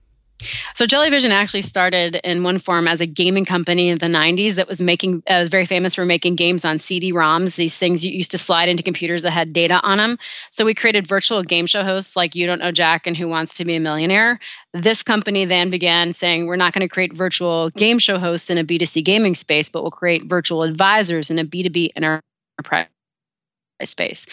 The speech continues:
So in two thousand two, we relaunched, raised a small Series, uh, A, which was technically a seed, but we call it a Series A. And our thesis was, "We're gonna go to where there's furrowed brow, where people are trying to do something complicated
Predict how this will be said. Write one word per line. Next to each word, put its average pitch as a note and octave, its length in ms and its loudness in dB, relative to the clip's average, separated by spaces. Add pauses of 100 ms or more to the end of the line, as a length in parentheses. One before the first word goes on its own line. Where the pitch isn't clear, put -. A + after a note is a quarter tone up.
(220)
So F#3+ 100 -4
in F#3 80 2
two B3 140 2
thousand G#3 360 2
two, F#3 300 -2
we D#3+ 140 -6
relaunched, F#3 480 2
raised E3+ 160 -2
a D#3+ 40 -4
small F3+ 280 0
Series, E3+ 420 0
uh, D#3 340 2
A, E3 200 4
which E3 120 -6
was E3 120 -4
technically E3 400 -2
a D#3 40 -2
seed, D3+ 400 -2
but - 80 -8
we D#3+ 80 -2
call D#3 200 2
it D3+ 80 0
a - 20 2
Series D#3 320 0
A. D3 240 2 (320)
And F#3+ 100 2
our F#3+ 60 4
thesis G#3+ 320 0
was, F3+ 180 2
"We're E3+ 100 -2
gonna F3+ 180 2
go F3+ 100 4
to G3 80 4
where G3 140 2
there's G#3 180 2
furrowed F3+ 260 0
brow, D#3 380 2 (240)
where F3+ 100 -6
people F#3+ 220 2
are F3 60 4
trying F#3 240 2
to F#3 60 0
do F3+ 100 0
something E3 280 0
complicated F#3+ 600 0